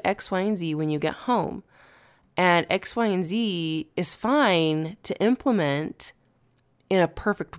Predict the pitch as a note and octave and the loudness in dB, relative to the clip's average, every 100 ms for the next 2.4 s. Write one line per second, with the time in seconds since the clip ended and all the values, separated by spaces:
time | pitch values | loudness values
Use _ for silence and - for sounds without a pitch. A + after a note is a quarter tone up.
0 | - E3 F#3+ B2+ C3 F3 - _ _ _ | -2 2 2 2 -2 -10 -16 _ _ _
1 | _ _ - - F3 - F3 C#3+ - _ | _ _ -20 -20 -4 6 8 8 2 _
2 | _ - F#3+ - | _ -6 -4 -2